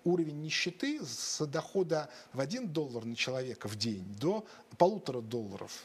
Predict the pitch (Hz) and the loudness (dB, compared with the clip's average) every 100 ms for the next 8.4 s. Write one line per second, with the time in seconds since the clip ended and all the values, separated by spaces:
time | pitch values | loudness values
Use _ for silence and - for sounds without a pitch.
0 | - - - 131 117 127 117 104 95 - | -16 -2 -2 0 -4 -6 -4 -6 -6 -12
1 | - 143 151 151 214 190 185 233 202 127 | -2 0 2 2 0 2 2 2 -2 -4
2 | 151 185 135 - 104 107 143 - 302 254 | 0 2 2 0 -4 -4 -4 -2 -2 0
3 | 156 190 240 - - 208 190 - - - | -2 -4 -4 -4 -2 -2 -4 -12 -20 -20
4 | - - 196 170 208 - 156 151 160 151 | -14 0 2 2 -4 -4 -4 -4 -6 -4
5 | - 139 98 - - 104 95 - - - | -4 -4 -8 -10 -10 -10 -10 -16 -18 -20
6 | - - 160 156 185 180 196 190 175 117 | -20 -6 -2 0 0 0 0 0 -2 -4
7 | - 117 107 110 104 139 120 107 - 95 | -6 -6 -6 -8 -6 -8 -8 -10 -10 -14
8 | - - - | -16 -18 -18